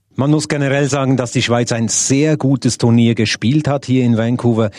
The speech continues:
Es ist das beste Turnier wahrscheinlich aller Zeiten einer Schweizer Eishockey-Nationalmannschaft. Man hat wirklich mit den großen Nationen mithalten können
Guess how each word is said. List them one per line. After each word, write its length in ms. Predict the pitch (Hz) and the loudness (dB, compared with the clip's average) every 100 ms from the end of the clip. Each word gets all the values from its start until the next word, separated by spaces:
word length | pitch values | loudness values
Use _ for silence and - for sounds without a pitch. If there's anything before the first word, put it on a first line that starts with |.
| - | -12
Es 160 | - - | -6 -2
ist 200 | 120 - | -2 -2
das 160 | 104 - | -8 -4
beste 400 | 120 127 - 120 | -6 -4 -4 -2
Turnier 380 | 113 113 110 | 2 2 2
wahrscheinlich 560 | 101 101 104 104 101 - | 0 -4 -2 -2 -4 -4
aller 320 | 107 120 110 | -2 0 -2
Zeiten 500 | - 101 113 - 127 | -2 -2 -2 0 0
einer 360 | - 104 95 92 | 2 0 0 0
Schweizer 520 | - 101 101 104 - | 0 -2 -2 -4 0
Eishockey-Nationalmannschaft. 1500 | 98 104 104 101 98 95 - 92 101 131 127 127 117 110 - | -2 -2 0 2 2 0 0 -2 0 2 2 2 -2 -4 -2
Man 140 | 110 | 0
hat 200 | 110 - | 0 0
wirklich 340 | 107 123 120 - | -2 0 -2 -2
mit 160 | 113 | -2
den 200 | 110 98 | 0 -2
großen 440 | 95 110 147 - 156 | -2 -2 -4 0 2
Nationen 600 | 131 - 135 123 107 104 | 2 -2 0 2 2 2
mithalten 580 | 127 110 110 95 107 | 0 -4 -4 -4 -6
können 380 | - 113 135 123 | -2 0 2 0